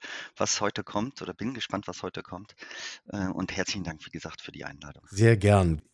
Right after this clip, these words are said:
Speaker 2: Teilst du die Einschätzung, äh, in einigen Jahren, sagen wir mal über den Daumen zehn, irgendwie Wende nächstes Jahrzehnt,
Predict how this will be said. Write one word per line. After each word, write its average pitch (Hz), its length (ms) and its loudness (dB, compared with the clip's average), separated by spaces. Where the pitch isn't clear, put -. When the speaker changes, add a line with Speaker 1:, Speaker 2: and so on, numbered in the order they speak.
Speaker 2:
Teilst 196 520 8
du 208 60 6
die 180 160 6
Einschätzung, 160 800 6
äh, 110 420 4
in 135 320 10
einigen 131 640 10
Jahren, 110 460 10
sagen 98 260 8
wir 117 80 10
mal 101 100 6
über 92 180 6
den 85 60 4
Daumen 90 300 6
zehn, 131 400 10
irgendwie 113 500 6
Wende 98 220 10
nächstes 95 340 4
Jahrzehnt, 120 480 6